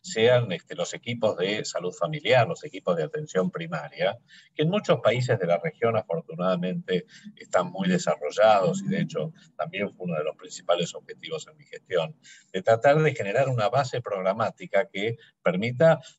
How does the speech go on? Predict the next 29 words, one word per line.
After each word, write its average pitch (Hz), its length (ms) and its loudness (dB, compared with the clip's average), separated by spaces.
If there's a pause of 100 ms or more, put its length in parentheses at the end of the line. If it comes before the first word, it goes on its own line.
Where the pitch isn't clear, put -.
digamos, 104 340 0
atender 107 640 2
de 82 120 -6
manera 104 400 -2
más, 101 340 -4
eh, 82 160 -10
de 90 100 -4
nuevo, 104 280 2
con 85 140 -8
una 87 100 -2
visión 87 340 -2
mucho 90 280 -6
más 85 180 -4
sistémica, 101 720 0 (340)
los 87 200 -2
problemas 98 460 0
que 107 100 -4
tienen 92 300 -4
que 90 100 0
ver 92 180 2
con 98 120 -4
las 90 180 -4
enfermedades 80 380 -6
crónicas, 160 520 0 (320)
donde 90 220 -4
el 87 80 -2
ochenta 165 480 0
por 85 160 -2
ciento 80 540 -6